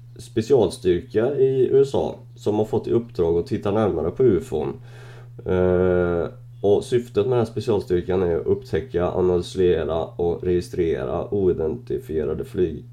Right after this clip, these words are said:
flygande fenomen då, som kan utgöra ett hot mot den nationella säkerheten. Och vid flera tillfällen under tjugohundratalet så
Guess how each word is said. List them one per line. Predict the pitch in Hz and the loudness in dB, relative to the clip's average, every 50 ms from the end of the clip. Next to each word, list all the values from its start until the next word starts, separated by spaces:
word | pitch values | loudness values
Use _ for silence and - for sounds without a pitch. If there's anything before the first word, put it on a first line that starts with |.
| - - - | -20 -20 -14
flygande | - - 107 95 85 87 87 87 | -6 -2 0 0 2 2 0 0
fenomen | - 85 87 87 87 87 87 98 107 95 | -2 -2 -2 0 2 2 2 2 0 0
då, | 80 62 - - - - - - - | -2 -4 -8 -12 -18 -20 -20 -20 -20
som | - - - 95 85 87 82 78 - | -18 -8 -4 -2 0 0 -2 -2 -4
kan | - 90 87 85 85 80 78 | -2 -2 0 0 -2 -2 -2
utgöra | 92 98 90 - - - 80 76 76 78 80 | 0 0 0 0 0 -2 -2 -2 0 -2 -4
ett | - - | -4 -2
hot | 95 90 82 76 - - | -2 -2 -2 -4 -6 -8
mot | 71 69 - | -8 -6 -6
den | 69 76 | -4 -4
nationella | 78 78 - - 87 85 80 73 73 69 | -4 -4 -6 -4 -4 -4 -4 -4 -6 -6
säkerheten. | - - 90 87 78 - - 73 67 64 65 - - 90 104 - - - - - - - - - - - - - - - - | -6 -4 -4 -4 -4 -4 -4 -4 -4 -4 -6 -6 -6 -6 -6 -6 -8 -14 -20 -20 -20 -18 -18 -18 -18 -20 -20 -20 -18 -6 0
Och | - 117 123 120 - - - | 4 4 4 4 4 0 0
vid | - - | 0 0
flera | - - 135 127 127 | 2 4 4 4 4
tillfällen | 127 - 185 151 - - 113 110 107 98 104 | 4 4 4 4 4 2 0 2 4 4 4
under | 104 104 104 | 4 4 2
tjugohundratalet | 104 - - 120 107 92 90 90 87 - 92 85 82 82 92 101 104 - | 0 0 0 0 2 2 0 0 0 -2 -2 -2 0 0 0 -2 -2 -2
så | - 117 117 113 - | -2 -4 -2 -2 -4